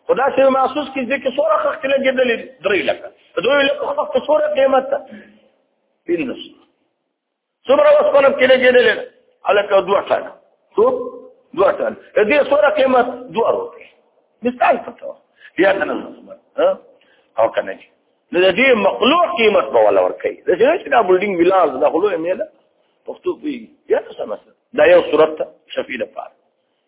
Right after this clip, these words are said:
نو د دار په مقابل کې به ثمن ورکړي. د بلډینګ او د باغ په مقابل کې به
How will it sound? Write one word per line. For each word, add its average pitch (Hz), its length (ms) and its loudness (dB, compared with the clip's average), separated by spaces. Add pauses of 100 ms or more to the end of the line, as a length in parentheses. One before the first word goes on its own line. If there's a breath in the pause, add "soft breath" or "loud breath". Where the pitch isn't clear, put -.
(440)
نو 139 180 4
د 147 40 0
دار 208 160 4
په 214 100 0
مقابل 214 480 2
کې 233 80 0
به 196 180 4
ثمن 233 240 2
ورکړي. 285 420 0 (320)
د - 20 -2
بلډینګ 208 640 0
او 202 120 2
د 208 180 0
باغ 302 220 0
په 302 60 0 (100)
مقابل 240 360 0
کې - 160 0
به 127 100 4